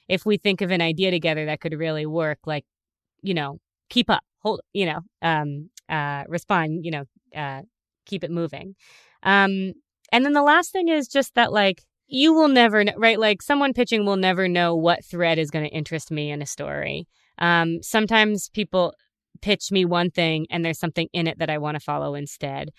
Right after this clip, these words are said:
So, like, a chef's cookbook is coming out. That's cool. I'm not in the business of reviewing cookbooks, but that chef just spent months on the U S Mexico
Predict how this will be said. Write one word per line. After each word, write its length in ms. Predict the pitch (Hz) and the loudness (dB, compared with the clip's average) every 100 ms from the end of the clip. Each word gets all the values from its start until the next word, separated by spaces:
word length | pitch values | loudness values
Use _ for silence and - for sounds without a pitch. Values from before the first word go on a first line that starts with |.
| _ _ | _ _
So, 300 | - 185 170 | -6 0 0
like, 340 | 160 151 151 - | 2 0 -2 -4
a 100 | 190 | -4
chef's 320 | - 208 185 | 0 0 0
cookbook 420 | - 202 - 180 170 | -2 -4 -2 -4 -4
is 120 | 151 | -8
coming 320 | 170 160 151 | -6 -4 -4
out. 140 | 147 | -4
That's 220 | 165 160 - | -4 -4 -8
cool. 400 | - 190 170 170 | -4 0 2 0
I'm 220 | 180 175 | -4 -2
not 240 | 180 170 - | 2 0 0
in 80 | 185 | -4
the 80 | |
business 360 | 165 190 185 180 | -2 -2 -4 -4
of 120 | 180 | -4
reviewing 480 | 175 160 165 160 170 | -4 -4 -4 -4 -2
cookbooks, 560 | - 302 - 214 - - | 2 2 2 0 -2 -4
but 300 | 190 175 165 - _ _ _ _ - | 2 4 2 -2 _ _ _ _ 0
that 240 | 170 170 | 2 4
chef 240 | - 160 | 2 0
just 180 | - 160 | -2 -6
spent 240 | - 160 160 | -4 -4 -2
months 300 | 151 156 170 | -2 -2 -2
on 120 | 156 | -2
the 100 | 151 | -2
U 140 | 151 | -2
S 360 | 147 - - - | -4 -8 -20 -8
Mexico 600 | 160 147 - 143 156 151 | -6 -6 -8 -6 -4 -4